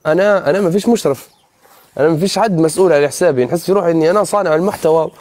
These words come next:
وأنا المشرف وهم صناع المحتوى، فبندز له ما يردش علي، ومانيش عارفة منو أصلًا. فندور فيه يعني.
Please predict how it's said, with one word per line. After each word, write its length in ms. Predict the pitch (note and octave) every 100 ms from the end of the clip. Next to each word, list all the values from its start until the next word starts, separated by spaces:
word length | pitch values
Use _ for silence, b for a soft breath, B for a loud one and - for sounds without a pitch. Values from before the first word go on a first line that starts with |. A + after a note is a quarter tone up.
| B B B
وأنا 420 | B2 A#2+ D3+ F#3+
المشرف 480 | E3+ G3+ G#3+ E3+ D3
وهم 260 | F#3+ D#3
صناع 280 | D3 D#3+ E3+
المحتوى، 380 | C#3+ - - G#2+
فبندز 540 | C3 B2+ A#2+ D#3 G#3
له 80 | D#3+
ما 100 | D#3
يردش 280 | E3+ D3+ D3+
علي، 240 | D3+ D3
ومانيش 280 | A2+ C3 D#3+
عارفة 220 | E3+ D#3
منو 260 | D3+ D#3 B2+
أصلًا. 240 | - - - - - - _ - - - - - - - - - - - - - - - - - _ _ - - - - _ _ _ _ _ _ _ _
فندور 440 | G#2+ A2+ E3+ E3 D#3
فيه 200 | E3 C3+
يعني. 280 | G#2 F2+